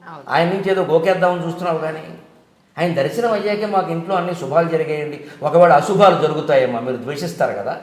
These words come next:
Speaker 1: ఉమ్.
Speaker 2: జ్ఞానం అంటే శుభాశుభాలు సమానంగా భావించడం, అంతేకాని శుభాలు జరగాలని కోరుకుంటున్నారు అంటే, వాళ్ళు భక్తులు కాదు,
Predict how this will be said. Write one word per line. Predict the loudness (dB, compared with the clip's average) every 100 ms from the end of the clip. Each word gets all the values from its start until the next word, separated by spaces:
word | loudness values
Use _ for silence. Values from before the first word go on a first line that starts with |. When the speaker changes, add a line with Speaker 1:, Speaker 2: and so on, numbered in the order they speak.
| -16
Speaker 1:
ఉమ్. | -20 -20 _ _ _ _ _ _ _ _
Speaker 2:
జ్ఞానం | -4 0 2
అంటే | 0 -4 -6
శుభాశుభాలు | -6 -2 -2 -2 -2 -2 -2
సమానంగా | -6 -4 -4 -2 -2
భావించడం, | -2 -4 -8 -16 -18 -20 -20 _
అంతేకాని | -10 -8 -8
శుభాలు | -8 2 2 2
జరగాలని | 0 2 2 2 0
కోరుకుంటున్నారు | -6 -6 -8 -8 -4 -4
అంటే, | -2
వాళ్ళు | -2 -2 -2
భక్తులు | -8 -6 -8
కాదు, | -4 -6